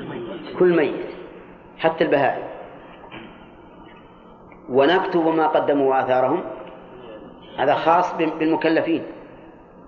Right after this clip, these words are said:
فهل نقول: "إنا نحن نحيي الموتى"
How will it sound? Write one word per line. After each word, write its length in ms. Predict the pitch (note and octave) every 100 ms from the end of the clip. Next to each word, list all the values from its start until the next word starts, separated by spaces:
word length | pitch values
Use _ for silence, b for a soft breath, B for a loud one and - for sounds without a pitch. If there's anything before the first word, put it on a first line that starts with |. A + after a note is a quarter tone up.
| - - - - - -
فهل 280 | D3 F#3 F#3
نقول: 340 | E3+ E3 D3+ C3 E3+
"إنا 280 | E3 D3+
نحن 380 | D3+ D#3 C#3+ C#3
نحيي 220 | C#3 C3+
الموتى" 480 | C3+ D3 D3 B2+ G#2+